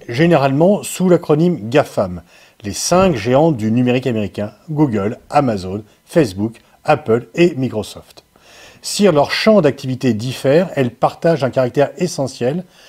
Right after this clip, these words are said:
leur développement exponentiel depuis la fin des années deux mille dix et leur domination sur la planète presque tout entière. Rien ne sert de les présenter, nous utilisons tous, ou presque, quotidiennement les différents outils qu'elles ont développés, smartphones, moteurs de recherche,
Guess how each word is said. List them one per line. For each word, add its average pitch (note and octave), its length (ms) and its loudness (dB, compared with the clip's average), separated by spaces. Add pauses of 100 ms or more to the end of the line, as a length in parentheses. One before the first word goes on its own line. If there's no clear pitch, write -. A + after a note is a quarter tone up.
(240)
leur A#2+ 140 -2
développement C3+ 520 0
exponentiel D3+ 840 -2
depuis B2 280 -4
la G2+ 100 -4
fin E3 180 -4
des A#2+ 120 -2
années A#2 120 -2
deux G#2+ 120 -4
mille G2+ 160 -4
dix C#3+ 240 -6
et B2 40 -6
leur A2 140 -6
domination D3 720 0 (280)
sur - 160 -4
la C3+ 120 4
planète C#3+ 360 0
presque E3 440 -4
tout B2+ 220 -10
entière. D#2+ 420 -14 (320)
Rien C#3+ 240 0
ne D#3 80 4
sert D#3+ 180 0
de C#3 80 2
les A#2 80 2
présenter, A#2 560 -2
nous D#3+ 120 2
utilisons A#2 340 -4
tous, E3+ 340 -6
ou A#2 60 -8
presque, - 380 -6 (180)
quotidiennement C3+ 720 0 (340)
les A#2 100 -4
différents C#3+ 560 -2
outils F#3+ 360 0
qu'elles A2+ 320 0
ont D#3+ 80 2
développés, A2 540 -4 (280)
smartphones, A2+ 600 -2 (240)
moteurs D#3+ 280 2
de C3+ 60 0
recherche, A2+ 480 -2